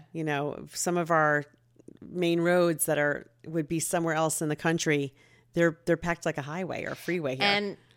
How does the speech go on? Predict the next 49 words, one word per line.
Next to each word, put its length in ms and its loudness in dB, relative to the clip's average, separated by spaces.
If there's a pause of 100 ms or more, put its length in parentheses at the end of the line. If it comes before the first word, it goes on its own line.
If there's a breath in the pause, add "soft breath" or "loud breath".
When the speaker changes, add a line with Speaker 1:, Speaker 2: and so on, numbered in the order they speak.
(120)
Speaker 2:
the 280 -4
easy 360 -6
thing 320 -6
would 180 -8
be 340 -6
Speaker 1:
Mm. 240 -16
Speaker 2:
for 120 -10
me 160 -6
to 40 -10
keep 240 -10
driving 380 -6
them 240 -16
'cause 140 -16
I 80 -8
can. 480 -14
Speaker 1:
Yeah. 220 -12 (280)
Speaker 2:
But 140 0
I, 240 4
I'm 160 -2
trying 400 -4
not 240 -8
to, 100 -8
I'm 100 -6
fighting 480 -4
myself 640 -8
because 680 -10 (180)
you 180 -14
gotta 280 -8
let 180 -10
go. 260 -12 (160)
Speaker 1:
You're 280 -10 (140)
absolutely 500 -8
right. 100 -8
Speaker 2:
And 100 -2
I 80 0
keep 240 -12
thinking, 360 -10
like, 240 -6
I 120 -8
was 120 -10
a 80 -10
lousy 440 -10
driver 400 -12
and 120 -14
I'm 120 -14
<laughs> 160 -4
still 240 6
here. 460 -2
So 320 -2